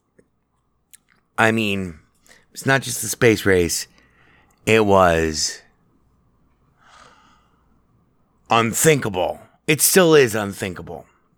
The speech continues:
to me. Very much the same way I feel about Linux. Very much the same way I feel about a lot of technology. I feel that, like, I don't know, 'cause I was of a certain age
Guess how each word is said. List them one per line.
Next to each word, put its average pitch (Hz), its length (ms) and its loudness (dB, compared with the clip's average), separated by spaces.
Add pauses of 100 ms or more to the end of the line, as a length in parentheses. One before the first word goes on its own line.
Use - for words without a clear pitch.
to 127 100 2
me. 101 340 2 (760)
Very 262 200 4
much 262 340 0
the 156 100 -8
same 196 200 2
way 175 140 6
I 147 40 4
feel 147 180 2
about 127 240 4
Linux. 107 480 -2 (280)
Very 120 220 4
much 139 180 2
the - 60 -4
same 117 220 0
way 110 140 4
I 107 40 2
feel 107 160 2
about 98 220 4
a 101 120 2
lot 95 200 4
of 87 80 -6
technology. 95 680 0 (300)
I 135 80 2
feel 185 140 6
that, 156 180 2
like, 123 320 -2 (2250)
I 147 100 2
don't 110 100 2
know, 85 120 -6
'cause 123 240 -6
I 143 100 6
was 139 180 4
of 120 120 0
a 113 80 2
certain 107 380 2
age 92 540 0